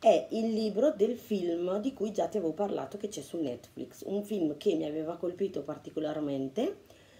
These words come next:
eh, sia perché appunto non, non tratta temi sciocchi, anche se il film può sembrarlo,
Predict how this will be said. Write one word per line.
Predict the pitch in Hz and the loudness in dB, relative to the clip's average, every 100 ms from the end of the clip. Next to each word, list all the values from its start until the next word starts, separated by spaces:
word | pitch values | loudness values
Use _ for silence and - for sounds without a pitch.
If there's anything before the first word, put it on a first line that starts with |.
| - - - - | -20 -20 -20 -10
eh, | - 180 165 160 151 147 139 | -2 4 4 4 2 0 -4
sia | - 220 | 0 0
perché | 233 214 165 | 0 -2 -6
appunto | - 170 175 170 160 151 - | -4 -4 -4 2 2 2 -2
non, | 160 151 143 139 131 127 123 120 120 - - - | -2 0 -2 -2 -4 -6 -6 -8 -10 -12 -18 -8
non | 156 156 | -4 -2
tratta | 143 175 175 - 151 139 131 123 113 107 - - - - - - - - - - - | -2 -4 -4 -6 -6 -6 -6 -8 -10 -12 -16 -20 -20 -20 -20 -20 -20 -20 -20 -20 -2
temi | 160 151 147 127 123 117 117 120 | 2 2 2 0 0 -2 -4 -6
sciocchi, | - 156 - - 220 269 - - - - - | 0 0 0 -4 -2 -4 -10 -20 -20 -20 -6
anche | 151 139 | -6 -4
se | 135 160 | -4 -2
il | 139 - | -2 -4
film | - 160 139 | -6 -4 -4
può | 135 | -4
sembrarlo, | 135 151 147 131 117 117 147 | -6 -4 -2 -2 -4 -4 -4